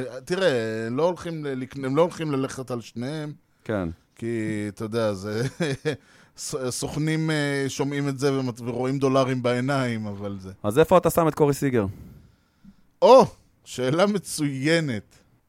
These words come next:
Speaker 1: זה יהיה משהו מהקבוצות אולי הגדולות, אולי המיוחדות,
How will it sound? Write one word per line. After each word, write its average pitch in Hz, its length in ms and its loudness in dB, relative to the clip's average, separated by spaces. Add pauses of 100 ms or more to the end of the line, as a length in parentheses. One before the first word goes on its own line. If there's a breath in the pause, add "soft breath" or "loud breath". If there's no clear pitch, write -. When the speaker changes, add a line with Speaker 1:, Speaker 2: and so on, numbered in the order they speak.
(140)
Speaker 1:
זה 110 240 -10
יהיה 143 220 0
משהו 143 460 -6
מהקבוצות 107 1500 -6
אולי 110 180 0
הגדולות, 113 840 -4
אולי 107 320 -4
המיוחדות, 110 1040 -6